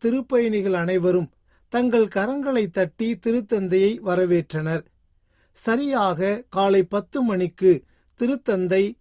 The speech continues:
தனது புதன் பொது மரக்கேள்வி உரையை தொடங்கினார்.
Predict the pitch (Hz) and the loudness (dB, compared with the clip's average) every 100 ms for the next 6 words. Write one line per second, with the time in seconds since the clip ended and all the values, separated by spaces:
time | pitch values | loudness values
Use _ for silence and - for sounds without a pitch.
0 | _ - 190 190 185 151 190 233 240 226 | _ -4 -2 2 2 2 0 2 0 0
1 | 202 220 226 202 185 196 185 180 170 175 | 0 0 -2 -2 -2 0 2 2 2 0
2 | 175 233 - 196 175 160 160 160 160 | 0 -2 -2 -2 0 -2 -4 -2 -4